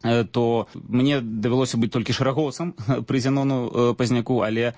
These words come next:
на мой пагляд, э, пагляд шэрагоўца, э, пры Пазняку былі такія традыцыі, што нават, э, унутрыпартыйная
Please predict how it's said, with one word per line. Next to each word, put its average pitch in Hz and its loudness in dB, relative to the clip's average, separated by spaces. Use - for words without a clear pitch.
на 113 0
мой 156 2
пагляд, 143 0
э, 110 2
пагляд 107 -2
шэрагоўца, 135 0
э, 110 2
пры 110 -4
Пазняку 107 0
былі 120 0
такія 131 -2
традыцыі, 123 0
што 107 -2
нават, 123 0
э, - -8
унутрыпартыйная 117 0